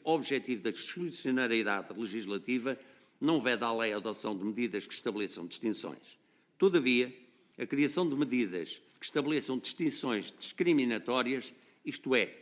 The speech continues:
desigualdades de tratamento materialmente infundadas ou sem fundamentação razoável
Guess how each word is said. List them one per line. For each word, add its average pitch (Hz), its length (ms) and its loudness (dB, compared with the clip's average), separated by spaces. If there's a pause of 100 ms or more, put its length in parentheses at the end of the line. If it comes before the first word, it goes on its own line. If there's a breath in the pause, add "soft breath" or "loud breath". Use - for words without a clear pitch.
(140)
desigualdades 131 640 0
de - 40 -10
tratamento 123 480 -2
materialmente 117 540 0
infundadas 104 640 -2 (320 soft breath)
ou 123 120 -2
sem 143 200 2
fundamentação 117 680 -2
razoável 104 640 -2